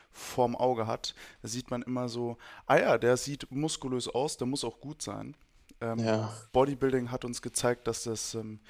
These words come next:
Speaker 1: nicht immer der Fall ist, dass man
Speaker 2: Absolut.
Speaker 1: muskulös zwar ist, aber nicht unbedingt stark und nicht unbedingt ausdauernd. Ähm, es gibt genau ein einziges Bild von dir im Wasser,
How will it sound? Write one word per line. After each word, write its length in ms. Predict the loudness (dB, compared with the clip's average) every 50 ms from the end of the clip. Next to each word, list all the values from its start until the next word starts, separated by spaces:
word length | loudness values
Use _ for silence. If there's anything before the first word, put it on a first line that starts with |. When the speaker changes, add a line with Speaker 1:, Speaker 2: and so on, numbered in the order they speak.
| -20 -20 -20 -18 -10
Speaker 1:
nicht 200 | -6 -6 -4 -4 -4
immer 180 | -2 0 0 0
der 100 | 0 0
Fall 240 | 0 0 0 0
ist, 300 | 0 -2 -4 -4 -4 -4
dass 160 | -6 -6 -6 -6
man 280 | -8 -8 -8 -10 -12 -14 -16 -14
Speaker 2:
Absolut. 640 | -12 -4 0 0 2 4 6 6 6 4 4 -2 -14 -16
Speaker 1:
muskulös 840 | -14 -12 -10 -8 -8 -8 -8 -8 -8 -6 -6 -4 -4 -4 -4 -6 -4 -2
zwar 280 | -2 0 2 0 2
ist, 300 | 2 2 0 0 -2 -2
aber 180 | -4 -4 -4 -4
nicht 160 | -4 -6 -6
unbedingt 360 | -8 -8 -8 -8 -8 -8 -6
stark 380 | -2 0 2 2 2 2 -2 -6 _ -16 -16 _ -8
und 300 | -8 -8 -8 _ _ -10
nicht 160 | -8 -8 -8
unbedingt 380 | -10 -8 -8 -8 -8 -8 -6 -4
ausdauernd. 680 | -4 -4 -4 -6 -8 -6 -6 -6 -8 -8 -10 -14 -16 -16 -20 -20 -18 -16 -14 -14 -14 -14 -14 -16 -18 -14 -6 -2
Ähm, 240 | 0 0 0 0 -2 -2
es 140 | -2 -2 -2
gibt 220 | -4 -4 -4 0
genau 300 | 0 4 4 4 4 6 8
ein 300 | 10 10 10 8 4 0
einziges 540 | 0 0 0 0 0 -4 -4 -2 -4 -4 -2
Bild 500 | -2 0 0 0 0 -2 -4 -8 -8 -8 -14 _ _ _
von 320 | -12 -6 -2 0 -2 -2
dir 380 | -2 0 2 2 2 2 2 -2 -4
im 220 | -4 -4 -2 2 2
Wasser, 360 | 2 2 2 -2 -4 -6